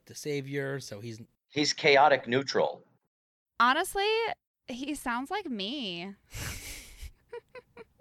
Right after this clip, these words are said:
Speaker 1: Yes, Kelsey is chaotic neutral.
Speaker 2: Is that, yeah, is Kelsey chaotic neutral?
Speaker 3: I can so relate to Godzilla. It's not even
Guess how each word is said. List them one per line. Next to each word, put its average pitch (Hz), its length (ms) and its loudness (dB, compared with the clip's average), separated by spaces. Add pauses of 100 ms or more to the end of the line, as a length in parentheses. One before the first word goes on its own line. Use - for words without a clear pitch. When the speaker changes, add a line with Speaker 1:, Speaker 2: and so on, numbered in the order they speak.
(480)
Speaker 1:
Yes, 127 200 -10
Kelsey 143 360 -6
is 139 120 -6
chaotic 131 440 -6
neutral. 117 460 -10
Speaker 2:
Is 107 140 -4
that, 117 200 8
yeah, 117 120 8
is 92 200 2
Kelsey 104 300 0
chaotic 95 400 0
neutral? 98 340 -12 (540)
Speaker 3:
I 214 140 -10
can 262 180 -4
so 202 280 -2
relate 185 420 -4
to 196 120 -10
Godzilla. 180 680 -6
It's - 200 -18
not - 260 -12
even 220 420 -12